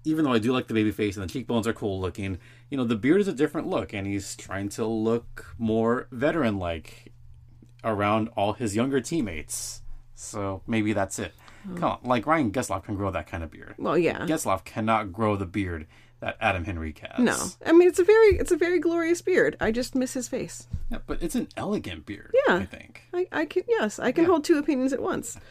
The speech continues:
Speaker 1: I like it a lot.
Speaker 2: Yeah.
Speaker 1: All right.
Speaker 2: Anyway, sorry I derailed your show again. See, again, sorry. Ni-, ninety episodes of this nonsense from me.
Speaker 1: No, you know what? Like, we're gonna be so short on content once the playoffs roll around that I'm gonna be talking about facial hair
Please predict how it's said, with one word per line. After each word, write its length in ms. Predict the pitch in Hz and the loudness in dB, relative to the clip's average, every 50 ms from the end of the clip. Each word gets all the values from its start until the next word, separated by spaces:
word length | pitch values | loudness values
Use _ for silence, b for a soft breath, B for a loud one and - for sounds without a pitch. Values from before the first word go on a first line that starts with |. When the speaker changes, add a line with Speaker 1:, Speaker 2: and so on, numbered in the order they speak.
| - | -4
Speaker 1:
I 60 | - 139 | -2 -2
like 180 | 120 101 92 - | 0 -2 -4 -8
it 60 | - | -14
a 40 | - | -18
lot. 160 | - - - | -18 -6 -4
Speaker 2:
Yeah. 180 | - 359 185 175 - b b b b b b b b b b b b b b - - | -2 -2 -2 -4 -8 b b b b b b b b b b b b b b -12 -8
Speaker 1:
All 80 | 220 185 | -6 -4
right. 220 | 120 131 160 - - - | -2 -2 -4 -4 -6 -4
Speaker 2:
Anyway, 380 | 302 302 302 277 254 240 233 247 | 0 0 2 4 4 4 4 2
sorry 280 | 233 - 294 285 294 302 | 2 2 4 4 6 6
I 100 | 277 262 | 4 4
derailed 360 | 262 277 262 277 277 269 240 | 2 2 2 4 4 4 4
your 80 | 262 | 2
show 200 | 247 - 285 269 | 2 4 6 6
again. 260 | 262 254 233 240 247 240 | 6 6 6 2 2 2
See, 300 | - 302 302 311 311 320 - - | 2 4 4 6 4 4 4 4
again, 380 | 240 262 311 285 254 226 220 | 4 6 6 6 6 6 4
sorry. 500 | - - 302 285 269 247 226 202 180 b b b b b b b - | 2 2 4 6 8 8 8 8 6 b b b b b b b 0
Ni-, 180 | 262 277 - | 2 2 4
ninety 340 | - 277 277 277 294 285 285 | 4 4 6 6 6 6 6
episodes 400 | 277 262 - 254 - 247 220 - 226 | 4 4 4 2 4 4 4 4 2
of 80 | 202 | -2
this 160 | 175 190 196 220 | -2 -2 -2 -2
nonsense 440 | 196 151 180 - - 147 151 - | -2 -2 -2 -2 -2 -4 -4 -4
from 180 | - 185 160 165 | -4 -4 -2 -2
me. 240 | 143 107 - 175 - _ _ _ _ _ - - | -2 -2 -4 -8 -12 _ _ _ _ _ -10 -4
Speaker 1:
No, 160 | 143 147 - | -2 -2 0
you 160 | - 151 147 | 2 4 4
know 100 | 156 165 | 6 4
what? 180 | 156 156 - - - _ - - - - - | 4 2 0 -4 -10 _ -20 -20 -20 -10 -4
Like, 220 | 151 147 131 - 139 | -2 -2 0 0 2
we're 60 | 131 | 4
gonna 160 | 147 151 143 | 4 4 4
be 80 | 135 135 | 2 0
so 220 | - - 139 127 110 | 0 0 0 0 0
short 220 | - 139 127 113 | 0 -2 0 0
on 100 | 107 104 95 | 0 0 0
content 500 | - 113 101 98 87 107 101 98 90 - | 0 -2 -2 0 -2 -2 -4 -4 -6 -4
once 220 | 104 98 95 - | -4 -4 -4 -4
the 80 | - 92 | -6 -10
playoffs 360 | 82 - 104 92 87 85 - | -8 -6 -4 -4 -4 -6 -6
roll 160 | 101 92 92 | -6 -4 -2
around 340 | 95 90 92 92 90 85 82 b b b b b b - - | -2 -2 -2 -2 -4 -4 -6 b b b b b b -6 -4
that 100 | - 98 | -2 0
I'm 80 | 101 | 0
gonna 100 | 104 101 | 0 0
be 60 | 104 101 | 0 0
talking 180 | - 101 90 | -2 -2 -2
about 160 | 95 85 82 | -4 -6 -4
facial 280 | - 98 80 - - 82 | -6 -6 -6 -6 -6 -6
hair 300 | - 92 85 87 85 | -4 -2 -2 -2 -4